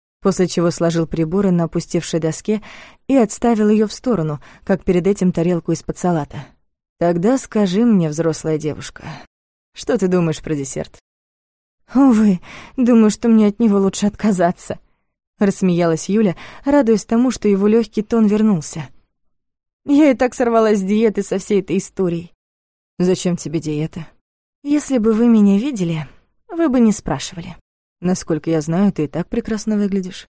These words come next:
не согласился Влад. Юля недоверчиво посмотрела на него. "Откуда вы можете знать?" "Я спрашивал у Игоря и у Кристины.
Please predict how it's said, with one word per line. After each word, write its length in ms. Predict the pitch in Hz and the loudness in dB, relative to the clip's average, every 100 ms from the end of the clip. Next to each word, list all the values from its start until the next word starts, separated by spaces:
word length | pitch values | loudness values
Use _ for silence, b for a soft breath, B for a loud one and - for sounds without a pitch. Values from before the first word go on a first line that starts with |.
| _ _ _ _ _ - | _ _ _ _ _ 0
не 120 | 202 | 2
согласился 600 | - 175 165 - 147 - | 2 0 -2 -2 -6 -4
Влад. 320 | 175 147 - _ _ _ _ _ | -4 -6 -10 _ _ _ _ _
Юля 320 | 247 233 240 262 | 0 4 4 2
недоверчиво 600 | 294 302 233 185 - 214 | 0 0 0 -2 -4 -6
посмотрела 560 | 214 - 233 175 151 143 | -6 -2 -2 0 -2 -2
на 60 | |
него. 320 | 151 151 151 - _ _ _ - | -6 -8 -12 -16 _ _ _ -2
"Откуда 460 | 381 - 330 196 | 0 2 2 2
вы 100 | 196 | 2
можете 420 | 196 180 185 202 220 | 2 2 0 -2 0
знать?" 340 | 208 160 - _ _ - | 0 -2 -6 _ _ -4
"Я 160 | 165 160 | -2 0
спрашивал 600 | - - 156 175 196 190 _ - | -2 -6 -4 -4 -6 -6 _ -2
у 100 | 175 | 0
Игоря 420 | 165 202 254 208 165 | 2 2 4 4 2
и 100 | 151 | 0
у 100 | 147 | -4
Кристины. 600 | - 151 - 151 185 | -6 -8 -8 -6 -6